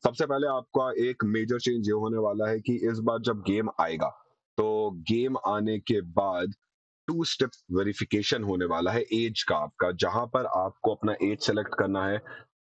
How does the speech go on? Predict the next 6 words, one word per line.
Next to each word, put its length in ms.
अगर 260
आपने 300
एज 540
गलत 260
डाला, 420
गलत 380